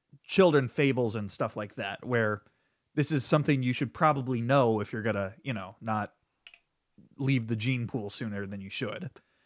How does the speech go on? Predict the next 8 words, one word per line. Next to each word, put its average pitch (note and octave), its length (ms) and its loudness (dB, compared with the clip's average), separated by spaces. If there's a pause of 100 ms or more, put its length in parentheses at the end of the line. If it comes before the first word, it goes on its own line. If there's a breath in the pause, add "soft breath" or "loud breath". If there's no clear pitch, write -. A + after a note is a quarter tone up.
(460)
And B2+ 460 2 (800)
the C3+ 120 2
third C3 560 4
is A2+ 360 -4 (340)
religious D3 540 6
iconography, G#2 680 -10 (640)
which - 540 2 (1400)
are, C3 400 6